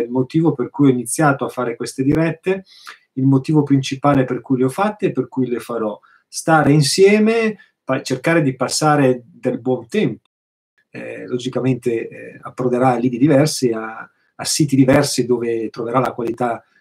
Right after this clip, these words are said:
eh, sperata, ma chi invece sta con me tutti i giorni, eh, non, eh, non manca di manifestare la sua, il suo apprezzamento per queste dirette e per i video che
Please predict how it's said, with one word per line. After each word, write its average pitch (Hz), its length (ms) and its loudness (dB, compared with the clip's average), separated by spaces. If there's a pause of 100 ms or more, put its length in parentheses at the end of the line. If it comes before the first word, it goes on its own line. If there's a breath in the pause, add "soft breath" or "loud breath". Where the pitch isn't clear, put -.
(120)
eh, 120 120 -20
sperata, 185 640 2
ma 120 140 -6
chi 190 140 -4
invece 160 340 0
sta 139 180 -4
con 175 200 -4
me 127 380 0 (120)
tutti 165 260 -6
i 156 40 0
giorni, 147 560 2 (240)
eh, 117 220 -12
non, 120 320 -12
eh, 117 300 -14
non 131 220 2
manca 151 380 0
di 113 260 -2
manifestare 123 840 -4
la 117 120 -4
sua, 113 580 -6
il - 800 -20
suo - 260 -2
apprezzamento 135 720 0
per - 160 -14
queste 131 340 -2
dirette 185 680 2
e 175 160 0
per 139 160 4
i 170 80 2
video 120 380 0
che 117 280 -4